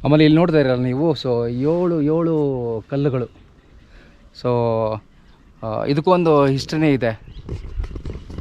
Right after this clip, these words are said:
So ಎಲ್ಲ ಋ-, ಋಷಿಗಳಂತೆ ಇವರು. So ಇವ್ರಿಗೆ ಶಾಪದಿಂದ ಇವರು, ಆ, ಹೀಗೆ ಕಲ್ಲಾಗಿ ನಿಂತಿರಂತೆ.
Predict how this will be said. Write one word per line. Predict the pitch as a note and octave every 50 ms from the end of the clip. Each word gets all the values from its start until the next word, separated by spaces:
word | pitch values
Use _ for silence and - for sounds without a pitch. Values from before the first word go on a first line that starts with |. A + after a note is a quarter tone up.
| - - - - - - - - - - - - - - - - - - - - - - - - - - - - - - - - - - - -
So | - B2+
ಎಲ್ಲ | B2 B2+ C3+ C3 B2+ B2 A#2+ A#2+
ಋ-, | A2 A#2 B2 A#2+ A#2+
ಋಷಿಗಳಂತೆ | B2 - - E3 C#3+ D3 B2+ A2+ A#2+ A2+ A2 A#2
ಇವರು. | A2+ A2 - A#2 C3 B2+
So | - - A#2+ A#2
ಇವ್ರಿಗೆ | A#2 A2+ - A#2+ A#2+ C3 C3
ಶಾಪದಿಂದ | - - B2+ C3 C3+ - D3 C#3 C3+ B2+ C3 C3 C3
ಇವರು, | D3 D3+ D3 C3 B2+ D3 E3+ F#3 - - - - - - - - - - -
ಆ, | A#2+ A2
ಹೀಗೆ | A2 A2 B2 B2 C#3+ C#3+
ಕಲ್ಲಾಗಿ | - - B2 B2+ C3 C3 B2
ನಿಂತಿರಂತೆ. | B2 A#2+ G#2+ - - A#2 A2 G#2+ G#2 G2+ - - B2+ C3+ -